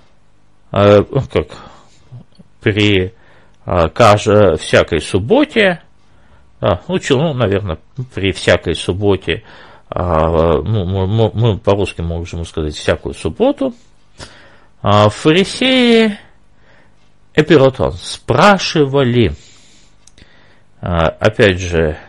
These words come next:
вот оно превращение удлинилось, которое после приставки,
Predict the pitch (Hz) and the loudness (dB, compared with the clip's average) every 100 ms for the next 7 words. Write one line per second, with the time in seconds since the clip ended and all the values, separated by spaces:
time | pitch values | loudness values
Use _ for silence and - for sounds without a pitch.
0 | - 95 92 78 80 95 82 87 - 247 | -10 -8 -6 -6 -8 -10 -8 -6 -2 -4
1 | 262 247 240 - 214 196 208 214 214 196 | -4 -6 -8 -6 -8 -4 -4 -4 -2 -2
2 | 185 - 185 185 175 175 - 165 165 165 | -2 -4 -4 -2 0 -2 -4 -4 -6 -8
3 | 147 - - 143 143 - 120 120 | -8 -8 -2 -2 -2 -4 -4 -6